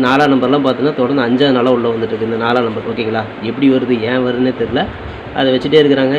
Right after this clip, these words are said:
இதுதான் ஆட்டம். ஓகேங்களா? பார்த்து நிதானமா மேட்ச் பண்ணிக்கோங்க. சரி, ஒன்பது நாலு நம்ம கொடுத்துருந்தோம். இதுல வந்து பார்த்தீங்கன்னா நம்ம நானூத்தி அறுபத்தி மூணு ரிசல்ட்டுக்கு இந்த ரெண்டு நம்பர்லேருந்து ஒரு நம்பர் வரும்னு சொன்னோம். சொன்ன மாதிரி ஒரு நாலாம் நம்பர் நமக்கு ஹிட் பண்ணி கொடுத்துருக்குது. ஆல் போர்டில் நாலாம் நம்பர் ஒரு அற்புதமான வெற்றி. ஏ போர்ட்லேயே பாஸ் ஆயிருக்கு.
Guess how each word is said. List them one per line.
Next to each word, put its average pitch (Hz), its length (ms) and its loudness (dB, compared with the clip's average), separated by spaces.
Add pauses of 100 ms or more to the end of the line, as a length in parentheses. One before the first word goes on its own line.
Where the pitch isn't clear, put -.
இதுதான் 123 340 0
ஆட்டம். 131 260 -4 (100)
ஓகேங்களா? 120 300 -2 (560)
பார்த்து 117 280 -2
நிதானமா 127 300 2 (100)
மேட்ச் 123 220 -4
பண்ணிக்கோங்க. 123 360 2 (120)
சரி, 170 240 2
ஒன்பது 175 360 4
நாலு 151 200 2
நம்ம 139 180 2
கொடுத்துருந்தோம். 147 500 0
இதுல 135 220 4
வந்து 143 140 2
பார்த்தீங்கன்னா 135 280 0
நம்ம 131 140 0
நானூத்தி 147 320 2
அறுபத்தி 131 260 0
மூணு 117 160 -4
ரிசல்ட்டுக்கு 131 360 0 (1120)
இந்த 160 160 6
ரெண்டு 190 240 6
நம்பர்லேருந்து 180 380 4
ஒரு 147 120 2
நம்பர் 156 240 2
வரும்னு 139 240 0
சொன்னோம். 170 260 0
சொன்ன 131 180 0
மாதிரி 131 200 0
ஒரு 120 120 -2
நாலாம் 123 220 -2
நம்பர் 120 180 -4
நமக்கு 113 280 -4
ஹிட் 127 180 -6
பண்ணி 120 220 -4
கொடுத்துருக்குது. 127 460 0 (580)
ஆல் 120 160 0
போர்டில் 135 300 2
நாலாம் 127 260 2
நம்பர் 135 280 -2
ஒரு 120 100 -2
அற்புதமான 123 460 0
வெற்றி. 117 220 -4 (200)
ஏ 135 160 6
போர்ட்லேயே 135 320 4
பாஸ் 110 220 -6
ஆயிருக்கு. 110 260 -6